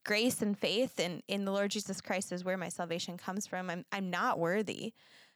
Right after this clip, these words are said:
of salvation, but because of what Jesus did at Calvary, I am. And, and so it's aligning and being submitted to the righteousness of God.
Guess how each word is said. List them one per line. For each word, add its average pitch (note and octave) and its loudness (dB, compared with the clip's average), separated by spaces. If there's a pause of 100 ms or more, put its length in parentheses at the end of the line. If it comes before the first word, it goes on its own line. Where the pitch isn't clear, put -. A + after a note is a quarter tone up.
(140)
of F#3+ 6
salvation, F3+ 2
but E3+ 0
because F#3 0
of F3 0
what F#3 0
Jesus F#3+ -2
did E3+ 0
at - -2
Calvary, F3+ 0
I E3 -2
am. F#3+ -2 (420)
And, A3 0
and A#3 0
so A#3 4
it's G3+ 0
aligning A3 4
and G#3+ 6
being G3 4
submitted F#3+ -2
to C4 2
the A3+ 2
righteousness F3+ -2
of - -6
God. - -2